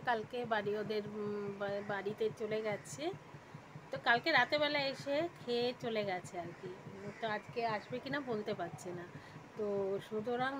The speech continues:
মোটামুটি আমি হচ্ছে আজকে একাই, তো যেন আমার সময় কাটতে চায় না। আমার নাতি এলে আমার কিন্তু পুরো সময় কেটে যায়, ওকে নিয়ে আমার সময়টা যে কোথা দিয়ে পাস হয়ে যায় বোঝা যায় না, ভীষণ একাকিত্ব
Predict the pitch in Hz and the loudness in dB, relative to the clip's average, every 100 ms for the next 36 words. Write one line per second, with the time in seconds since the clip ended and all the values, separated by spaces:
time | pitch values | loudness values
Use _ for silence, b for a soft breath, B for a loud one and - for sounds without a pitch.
0 | 247 233 247 254 262 262 254 240 - 262 | -2 2 0 0 -2 -2 0 -2 -4 -2
1 | 220 - 277 269 202 175 180 160 165 - | -4 -2 -2 2 2 0 -2 -6 -8 -10
2 | B B B B B - - 233 226 226 | B B B B B -12 0 4 8 8
3 | 233 240 240 226 240 247 240 - 262 240 | 6 4 2 2 2 6 4 4 4 4
4 | 214 208 220 226 226 277 277 285 269 247 | 6 4 4 2 0 0 0 2 0 -2
5 | - 247 240 233 240 240 - 202 202 202 | -4 -4 -2 -2 0 0 0 -2 -2 -2
6 | 208 196 165 170 - - - - - - | -2 -2 -2 -6 -10 -10 -10 -10 -10 -10
7 | - 226 220 294 302 302 285 285 254 262 | -4 -4 2 4 6 4 4 2 0 -2
8 | 269 285 294 285 277 269 294 294 254 254 | 2 2 2 0 0 2 4 6 8 8
9 | 262 302 277 233 220 247 214 226 220 226 | 6 4 6 8 6 4 2 0 0 0
10 | 190 165 170 175 - - - - - - | 0 -2 -6 -8 -10 -12 -12 -12 -12 -12
11 | - - - - - - - - 214 214 | -12 -12 -12 -12 -14 -12 -14 -12 -8 -6
12 | 233 277 254 220 208 247 247 285 | -2 2 4 4 4 -2 -2 -4